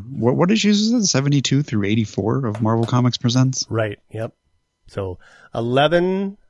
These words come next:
Speaker 2: nine-page chapters and then a single twenty-five page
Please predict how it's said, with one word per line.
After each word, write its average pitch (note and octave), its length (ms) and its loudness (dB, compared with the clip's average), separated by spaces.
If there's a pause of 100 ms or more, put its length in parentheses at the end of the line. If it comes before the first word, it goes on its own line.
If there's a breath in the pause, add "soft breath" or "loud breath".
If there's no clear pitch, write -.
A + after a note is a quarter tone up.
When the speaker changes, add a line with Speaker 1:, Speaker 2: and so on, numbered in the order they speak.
Speaker 2:
nine-page D#3 840 0 (540)
chapters E3 680 -4
and A#2+ 140 -4
then A2+ 340 0
a G#2+ 100 -8
single A2+ 480 -2
twenty-five G2+ 720 -6
page F2+ 460 -12